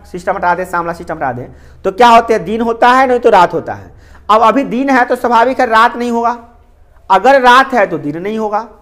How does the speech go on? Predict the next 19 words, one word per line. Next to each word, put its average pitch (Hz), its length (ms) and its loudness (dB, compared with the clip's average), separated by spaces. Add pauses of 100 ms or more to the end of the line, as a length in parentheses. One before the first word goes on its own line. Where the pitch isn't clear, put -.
(280)
हम 233 160 -2
बोले 262 220 4
कि 277 140 -6
दिन 226 280 -2
है 170 240 -2
तो - 160 -2
आप 202 240 0
समझ 220 180 -4
जाते 214 280 -2
हैं 196 100 -6
कि 196 80 -6
रात 151 260 0
नहीं 101 220 -14
है, 92 160 -20 (800)
इसको 269 200 -4
कहना 262 280 2
नहीं 302 160 -2
पड़ता 226 280 0
है। 120 160 -10